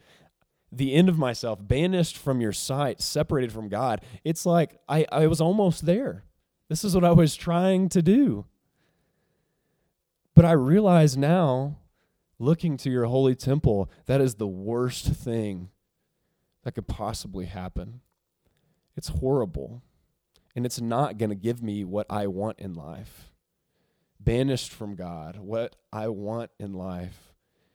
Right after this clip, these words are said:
he sees here is turning to God. And at the end of himself, turning to God is all of a sudden very attractive.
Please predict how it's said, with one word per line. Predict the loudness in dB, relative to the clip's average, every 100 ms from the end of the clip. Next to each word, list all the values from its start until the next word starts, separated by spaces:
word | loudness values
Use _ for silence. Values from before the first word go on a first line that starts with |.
| _
he | -14 -12
sees | -8 -6 -6
here | -8 -8 -6 -6 -8 _ _ _
is | -16 -12
turning | -10 -8 -6 -8
to | -10 -8
God. | -6 -8 -10 -14 _ _ _ _ _ _ _
And | -2
at | 0
the | 2 4
end | 4
of |
himself, | 2 -2 0 0
turning | 0 0 0
to | -2
God | -2 -2
is | -2
all | -4 -4
of |
a | 0
sudden | 0 0
very | 2 2 2 -2
attractive. | -6 -4 -2 -2 -4 -8 -8